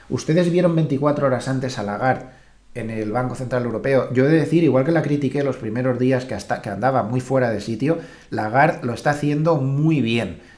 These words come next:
Se ha centrado y está haciendo muy bien su papel en el Banco Central Europeo. Muy bien, no está desmereciendo a Draghi para nada. Excelente el trabajo de Lagarde.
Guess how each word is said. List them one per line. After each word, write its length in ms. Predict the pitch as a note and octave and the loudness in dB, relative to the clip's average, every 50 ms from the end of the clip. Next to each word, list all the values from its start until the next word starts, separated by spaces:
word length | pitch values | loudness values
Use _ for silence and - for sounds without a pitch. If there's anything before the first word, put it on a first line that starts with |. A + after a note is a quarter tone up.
| - _ | -20 _
Se 200 | - - A#2 B2 | -10 -4 0 0
ha 80 | C#3+ | 0
centrado 600 | D3 F3 E3+ E3 D#3 - D#3+ E3 E3+ F3 F#3 F#3+ - | 2 2 0 0 0 2 4 4 6 4 4 2 0
y 100 | C3 A#2+ | -2 -2
está 200 | A#2 - - D#3 | -4 -2 -2 -2
haciendo 420 | D3 - E3 D#3+ E3 F3 F3 - - | 0 2 0 0 2 2 0 -2 0
muy 320 | C3 C3 C#3+ D3+ D#3+ D#3 | -2 0 0 2 2 2
bien 220 | D3+ D#3 E3 E3 | 2 2 0 0
su 120 | D#3 C#3+ B2+ | 0 -2 -2
papel 380 | B2 A#2 - C#3 D#3+ E3 - - - - - - - _ - - | -2 0 0 0 -2 -2 -4 -8 -14 -20 -20 -20 -20 _ -8 -6
en 140 | B2+ A#2 A#2+ | -4 -4 -2
el 100 | A#2 A2 | -2 -2
Banco 240 | C3 C#3+ C#3+ D3 | -2 -2 -2 -4
Central 300 | C#3+ C#3 B2+ B2 C3 B2 | -4 -6 -4 -2 -2 -2
Europeo. 420 | A#2+ G#2+ G2+ - - F2+ E2+ - - - - | 0 -2 -4 -6 -8 -12 -16 -18 -18 -10 -6
Muy 320 | B2 B2+ D3 F3+ F#3+ D3+ | -4 0 2 2 2 4
bien, 300 | A#2+ A#2+ B2 A#2 F#2+ G2+ | 4 4 4 2 2 0
no 80 | B2 C3+ | -2 -4
está 180 | - - D#3+ | -2 0 0
desmereciendo 580 | D#3+ D3+ D3 D3 C#3 C#3 C3 - C#3+ C#3 C#3 C3+ | 0 0 0 0 -2 -2 -2 -2 -2 -2 -2 -2
a 40 | B2 | 0
Draghi 300 | B2+ D3+ D#3 F3 E3+ D#3+ | 0 0 0 0 0 -2
para 260 | D#3+ - A#2 G#2 G2 | -2 -2 -4 -4 -2
nada. 260 | G2 G2 F2 F2 - - - - - - _ _ - | -4 -4 -4 -6 -8 -12 -20 -20 -20 -20 _ _ -6
Excelente 460 | C3 - - B2 A#2+ C#3 D3+ E3 G3 | -6 -4 -2 -2 2 2 4 4 4
el 80 | F#3+ D#3 | 2 2
trabajo 320 | D3 B2+ B2 C3+ C#3+ - | 2 2 2 2 2 2
de 80 | E3+ D3 | 2 2
Lagarde. 340 | A#2+ G#2 G2 G#2 F#2 - | 0 0 -2 -4 -6 -8